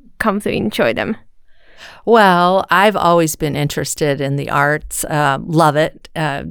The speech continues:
Speaker 2: just, uh, sometimes, uh, challenged with finding expression to that. Um,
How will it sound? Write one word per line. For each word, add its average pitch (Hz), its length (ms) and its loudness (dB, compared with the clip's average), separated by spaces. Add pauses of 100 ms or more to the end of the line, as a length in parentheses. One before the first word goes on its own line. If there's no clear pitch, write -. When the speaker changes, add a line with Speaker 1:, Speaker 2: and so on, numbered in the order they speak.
(180)
Speaker 2:
just, - 560 -8
uh, 147 360 -4 (160)
sometimes, 175 760 0
uh, 151 300 2
challenged 165 540 0
with 156 140 -4
finding 156 400 0
expression 170 600 -2
to 196 140 -2
that. 202 300 2 (680)
Um, 160 480 4